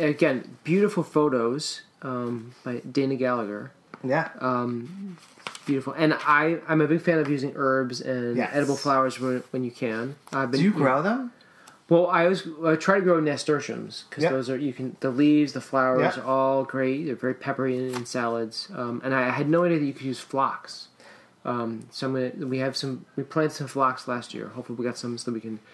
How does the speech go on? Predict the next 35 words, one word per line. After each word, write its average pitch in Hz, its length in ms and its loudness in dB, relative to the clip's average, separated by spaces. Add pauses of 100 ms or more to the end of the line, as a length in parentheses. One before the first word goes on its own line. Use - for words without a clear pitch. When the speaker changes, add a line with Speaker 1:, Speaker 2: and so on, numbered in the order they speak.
(280)
Speaker 1:
devour 131 340 2
them 127 100 0
on 113 80 -2
a 107 40 -8
pizza. - 520 -8
<laughs> - 580 -20 (920)
Um, 131 380 2 (1300)
but 185 200 6
Speaker 2:
If 180 60 4
Speaker 1:
you 190 60 4
know 185 80 6
Speaker 2:
not, 175 240 6
Speaker 1:
what? 156 120 -4
Speaker 2:
if 160 120 -6
not 156 260 4
alone. 120 520 2
Speaker 1:
If - 220 -6
not 165 120 4
Speaker 2:
<laughs> - 1800 -2
Give 180 100 0
me 160 60 4
Speaker 1:
But - 180 2
Speaker 2:
that - 80 -14
Speaker 1:
my, 185 420 4
Speaker 2:
phlox. 180 180 -4
Speaker 1:
my 180 160 6
question 220 500 4
here 175 680 4
was, 143 560 0
like, 143 220 -6
if 156 140 -4
I 185 120 6
served 185 540 2
this 151 280 2
to 131 600 2